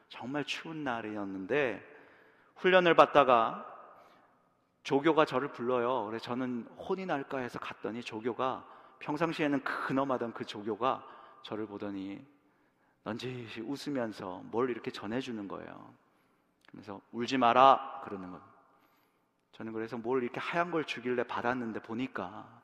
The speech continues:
저희 아버지 명함이에요. 저희 아버지 성함이 이렇게 어느 어느 학교 선생 누구누구 이렇게 써 있는 명함인데, 그걸 주신 거예요.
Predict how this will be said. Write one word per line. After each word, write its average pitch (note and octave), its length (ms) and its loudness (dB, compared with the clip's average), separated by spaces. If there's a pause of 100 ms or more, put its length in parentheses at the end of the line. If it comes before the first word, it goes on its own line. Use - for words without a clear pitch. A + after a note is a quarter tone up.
(640)
저희 C3 200 -4
아버지 B2 340 -4
명함이에요. G#2 960 -6 (1120)
저희 A#2 220 -8
아버지 A#2 320 -6
성함이 C#3 500 -2
이렇게 G2 580 -12 (680)
어느 G#2 180 -6
어느 G#2 160 -4
학교 G2 720 -4 (140)
선생 G#2 480 -10
누구누구 F#2 500 -12
이렇게 - 240 -16
써 G2+ 140 -6
있는 G2+ 280 -10
명함인데, G#2 800 -8 (840)
그걸 A2 100 -10
주신 - 360 -10
거예요. E2+ 200 -14